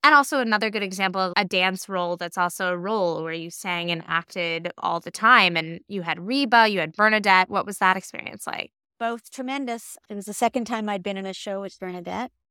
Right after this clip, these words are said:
Speaker 2: So I felt really super flattered by that.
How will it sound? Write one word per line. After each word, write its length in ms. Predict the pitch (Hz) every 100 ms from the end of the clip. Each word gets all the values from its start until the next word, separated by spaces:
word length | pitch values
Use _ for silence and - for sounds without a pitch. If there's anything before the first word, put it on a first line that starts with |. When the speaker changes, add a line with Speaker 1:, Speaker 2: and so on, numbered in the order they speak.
| _
Speaker 2:
So 140 | - 190
I 80 |
felt 300 | 180 196 175 -
really 300 | 208 190 190
super 840 | 190 - 220 214 - 196 175 170 170 _ _ _ _ _
flattered 720 | - 196 185 190 196 196 185 _ -
by 260 | 180 175
that. 380 | 175 175 185 226